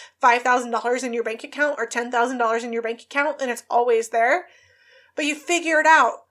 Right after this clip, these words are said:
Like, if you listen to my podcast episode a few weeks ago,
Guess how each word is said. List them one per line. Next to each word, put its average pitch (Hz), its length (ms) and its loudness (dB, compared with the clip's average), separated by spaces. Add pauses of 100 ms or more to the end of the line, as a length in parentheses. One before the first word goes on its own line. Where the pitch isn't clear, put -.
(440)
Like, 277 120 2
if 311 100 -4
you 330 160 -2
listen 370 300 0
to 339 60 -2
my 294 120 0
podcast 294 560 -2
episode 277 400 -4
a 269 80 -6
few 277 260 -16
weeks 285 280 -14
ago, 240 340 -2